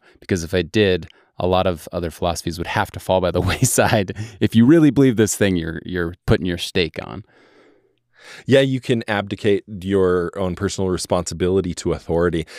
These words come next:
Speaker 2: There's a essay, and any of Lewis's essays will apply to these letter, to the Screwtape Letters, because he goes through almost, like, every conceivable, uh, engagement with your own lived life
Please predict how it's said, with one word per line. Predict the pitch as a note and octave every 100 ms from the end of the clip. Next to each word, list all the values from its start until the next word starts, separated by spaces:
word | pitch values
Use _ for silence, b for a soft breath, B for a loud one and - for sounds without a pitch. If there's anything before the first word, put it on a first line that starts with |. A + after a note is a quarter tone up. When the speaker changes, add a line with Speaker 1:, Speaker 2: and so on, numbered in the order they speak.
| B
Speaker 2:
There's | G#2 G2+ A#2+ A2+
a | A#2 G2 F2+
essay, | - C3+ - G2+
and | A2+ A#2 b b b
any | G3+ G#3+
of | D3+ A2 _ -
Lewis's | A#2 A#2 A2 G2 -
essays | G2 - E2 F#2+
will | G#2
apply | F#2 - F#2 F2 D#2
to | F#2+
these | D#2+ E2+ E2 - - - _ _ _ _ _
letter, | - F2 F2+ F2
to | - F2+
the |
Screwtape | D#2+ - F2+ F2
Letters, | G#2+ G#2
because | F#2+ F#2 E2+ - B B
he | G2+
goes | G2+ G2+ -
through | - G#2 F#2+ D#2 -
almost, | F#2+ E2+ -
like, | C#2+ C#2 -
every | C3+ A2 G#2+ E2+ _ _ _ _ -
conceivable, | A#2+ G#2 - F#3 D3 G#2+ E2+ C2+ - _ _ _ _ _
uh, | F2 D#2 C#2
engagement | F#2+ F2 F2+ E2+ - F2 D2+
with | E2 D#2+ D2 - - -
your | F2+ E2+ E2+
own | E2 E2
lived | E2+ E2 D2+ F2
life | D2+ D#2+ -